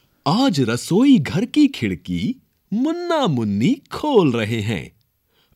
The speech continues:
अंदर देखा, चकला बेलन चाकू छलनी बोल रहे हैं, "मैं चाकू सब्जी फल काटूं,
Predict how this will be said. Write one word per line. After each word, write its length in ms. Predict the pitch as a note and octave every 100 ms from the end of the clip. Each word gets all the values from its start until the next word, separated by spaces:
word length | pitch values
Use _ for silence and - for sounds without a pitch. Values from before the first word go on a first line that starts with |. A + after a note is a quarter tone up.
| -
अंदर 340 | D3 C#3 F3
देखा, 500 | G3 C4 - C4 C3 _ _ _ _
चकला 500 | - F#2+ - E2+ F3
बेलन 540 | F3+ A#2+ F#2 D#2+ F#3+ A#3+ - _ -
चाकू 480 | - C3+ E3 B3+ D4+
छलनी 520 | - A#2 F#2 F#2 A#3
बोल 480 | F3+ - G3 D#4+ D#4+
रहे 320 | D4+ B3+ A#3+
हैं, 420 | F#3 D#3 D#2+ _ _ _ _ _ _ _ _ _
"मैं 300 | F#2 A#2 A#2+ - -
चाकू 580 | B2+ C#3 - A#2+ F#2 - _
सब्जी 540 | - - G#3+ F3+ B3+ C4
फल 340 | - A#3+ D4
काटूं, 500 | - A3 F#3 E3 A#2